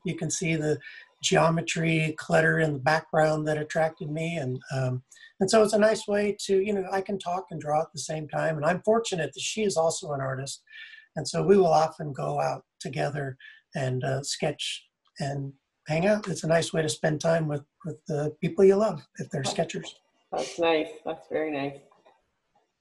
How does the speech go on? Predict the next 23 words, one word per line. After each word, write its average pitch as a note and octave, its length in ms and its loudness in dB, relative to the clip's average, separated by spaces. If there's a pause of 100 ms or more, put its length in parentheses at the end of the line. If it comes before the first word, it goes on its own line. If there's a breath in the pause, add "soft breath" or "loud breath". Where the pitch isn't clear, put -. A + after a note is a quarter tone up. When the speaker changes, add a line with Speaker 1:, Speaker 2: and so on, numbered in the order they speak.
(1000 loud breath)
Speaker 1:
This G#3+ 180 6
is A3 160 6
the A#3 100 6
front A#3+ 420 4
and F3+ 280 4
back F3 320 2
cover F3 300 -2
of C#3+ 160 -2
my C#3+ 260 -2
latest E3+ 800 -2
book. F3+ 320 -4
It's - 140 -12
called D#3+ 260 -6
Leap G#3+ 260 -2
Year F#3 160 0
Journal D#3 360 -4
because D#3 280 -8
on D#3+ 160 0
my D3 120 -4
birthday E3 560 0
in C3+ 140 -8
twenty E3+ 280 -2
nineteen, D#3 560 -2